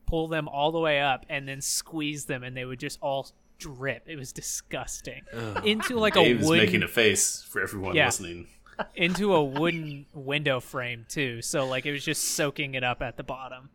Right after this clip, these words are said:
Speaker 1: Uh,
Speaker 2: Well
Speaker 1: Dave, your band was partly responsible for the beer and sweat. <laughs>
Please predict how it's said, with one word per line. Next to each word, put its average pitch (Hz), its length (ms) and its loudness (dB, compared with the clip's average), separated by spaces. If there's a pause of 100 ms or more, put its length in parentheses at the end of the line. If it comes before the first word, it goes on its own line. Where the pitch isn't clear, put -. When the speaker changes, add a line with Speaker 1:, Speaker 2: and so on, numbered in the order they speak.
(340)
Speaker 1:
Uh, 196 80 -4
Speaker 2:
Well 135 120 -2
Speaker 1:
Dave, 185 360 4
your 180 220 4
band 180 340 6
was 151 160 2
partly 160 380 2
responsible 139 720 -4
for 135 160 -6
the 127 80 -4
beer 156 220 4
and 123 140 8
sweat. - 260 4
<laughs> - 240 4